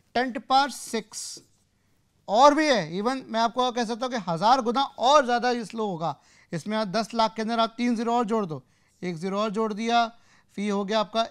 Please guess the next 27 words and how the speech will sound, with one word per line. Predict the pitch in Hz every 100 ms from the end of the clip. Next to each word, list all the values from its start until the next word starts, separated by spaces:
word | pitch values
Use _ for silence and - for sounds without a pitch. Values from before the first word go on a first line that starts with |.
| -
एक | 214 233 240
करोड़, | 233 233 208 _ _ _ _
ठीक | 220 233
है, | 240 175 _ _ _ -
फिर | 202
सौ | - - - 208 226
करोड़, | 240 240 240 - _ _ _ _ _ _ _ _ _
राइट, | 214 254 -
कुछ | 226 214
इस | 190
प्रकार | 214 214
हज़ार | 170 165 202 240
करोड़, | 220 226 226 _ _ 240
तो |
हज़ार | 196 214 302 -
करोड़ | 262 247 240
करोड़ | 226 247 240
गुना, | - - 208 220 170 _ _ 185
मतलब | 226 240
या | 220 220
फिर | 233
मैं | 233 233
कह | 196
सकता | 190 247
हूँ | 202 151
वन | 220 302 277 185
बिलियन, | 220 247 277 233 139